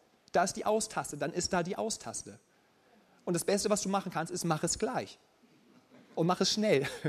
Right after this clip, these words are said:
<laughs> Im anderen Kontext hat das Jesus einfach zu Judas gesagt. Aber so eingetippt, zack,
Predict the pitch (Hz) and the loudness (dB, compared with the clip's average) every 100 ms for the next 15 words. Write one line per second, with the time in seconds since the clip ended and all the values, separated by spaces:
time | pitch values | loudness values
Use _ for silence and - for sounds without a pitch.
0 | - - - - - - 170 170 185 180 | -6 -8 -10 -10 -10 -4 2 4 4 4
1 | 180 175 165 - 170 156 160 156 151 139 | 4 4 2 0 2 4 4 2 2 2
2 | 151 151 160 196 147 - 120 120 160 - | 2 0 -2 -2 -2 -4 -2 -2 -2 -6
3 | - - - - 147 - 156 170 - 165 | -20 -20 -18 -4 0 2 4 2 0 -2
4 | - 226 | -2 -4